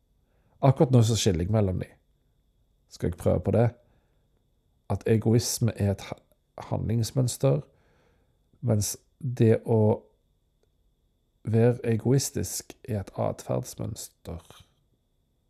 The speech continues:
Akkurat nå så tror jeg jeg gjør det. Det var nomenklatur. Eh, den første vi var inne på,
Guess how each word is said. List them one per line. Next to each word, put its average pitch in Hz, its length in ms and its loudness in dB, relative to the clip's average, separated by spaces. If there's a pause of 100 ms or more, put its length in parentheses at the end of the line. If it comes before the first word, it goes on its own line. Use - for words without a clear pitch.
(1400)
Akkurat - 420 -2
nå 101 240 0
så - 140 -12
tror - 180 -12
jeg - 120 -8
jeg - 80 -10
gjør - 200 -12
det. - 80 -20 (720)
Det 98 120 -2
var 123 120 4
nomenklatur. 98 800 0 (2250)
Eh, 85 360 4 (200)
den 127 160 6
første - 400 2
vi 147 100 2
var 87 140 0
inne 85 160 -2
på, - 140 -2